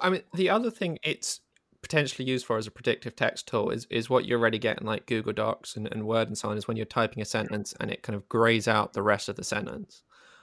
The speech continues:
Uh, and you can just kind of skip forward and it'll write the rest of the sentence for you. F-, for me, it's, it's been useful because it will pick up when I'm writing the same type of style too often, and I'm like, "Oh, I won't do that 'cause I don't wanna be,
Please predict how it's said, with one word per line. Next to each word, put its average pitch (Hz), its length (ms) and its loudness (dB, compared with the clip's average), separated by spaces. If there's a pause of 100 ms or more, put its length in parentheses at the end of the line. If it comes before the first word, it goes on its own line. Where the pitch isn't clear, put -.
(220)
Uh, 104 340 2
and 110 140 -4
you 101 80 -6
can 104 140 -10
just - 180 -14
kind 101 100 -6
of - 80 -20
skip - 300 -4
forward 101 340 0
and 107 80 -4
it'll - 140 -4
write 110 260 2
the 101 80 -4
rest 104 180 -4
of - 40 -10
the - 60 -8
sentence - 260 -6
for - 80 -10
you. 104 140 -4 (540)
F-, - 420 -20 (160)
for 127 120 -2
me, 151 260 4
it's, 135 240 2
it's 123 140 0
been 123 240 0
useful 135 340 2
because 117 420 0
it 113 160 2
will 113 80 0
pick 117 280 0
up 117 180 2
when 117 100 2
I'm 107 180 -2 (240)
writing 117 360 2
the 117 60 -2
same 113 260 0
type 110 220 -4
of - 80 -8
style 127 320 4
too 127 180 0
often, 127 340 -2
and 117 140 -2
I'm 113 100 0
like, 107 220 -2
"Oh, 120 80 6
I 113 100 6
won't 120 300 4
do 104 140 -2
that 110 260 0
'cause - 160 -4
I 107 80 -6
don't 104 180 -2
wanna 101 220 -4 (100)
be, 101 160 -4